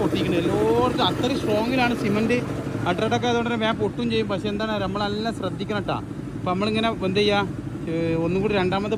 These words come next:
പിടിച്ചു കൊടുക്കുക. ഓക്കെ, ആ ഭാഗം തന്നെ നമ്മൾ പൊട്ടുമെന്ന് കരുതിയിട്ടാണ്, പൊട്ടും ഇതേമാതിരി ഇട്ടച്ച് പോയി കഴിഞ്ഞാൽ പൊട്ടുമെന്ന് കരുതിയിട്ടാണ് വൈകിപ്പിച്ചേ. ഓക്കെ, അങ്ങനെ മക്കളെ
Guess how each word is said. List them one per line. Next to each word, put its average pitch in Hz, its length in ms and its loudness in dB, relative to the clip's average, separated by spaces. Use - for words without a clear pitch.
പിടിച്ചു 180 240 -2
കൊടുക്കുക. 139 240 0
ഓക്കെ, 175 180 0
ആ - 20 0
ഭാഗം 202 280 2
തന്നെ 214 160 2
നമ്മൾ 202 140 2
പൊട്ടുമെന്ന് 208 580 4
കരുതിയിട്ടാണ്, 180 460 4
പൊട്ടും 160 240 2
ഇതേമാതിരി 202 400 4
ഇട്ടച്ച് 214 360 2
പോയി 202 180 4
കഴിഞ്ഞാൽ 202 260 2
പൊട്ടുമെന്ന് 196 360 0
കരുതിയിട്ടാണ് 180 440 2
വൈകിപ്പിച്ചേ. 175 540 2
ഓക്കെ, 160 180 0
അങ്ങനെ 160 240 10
മക്കളെ 165 180 6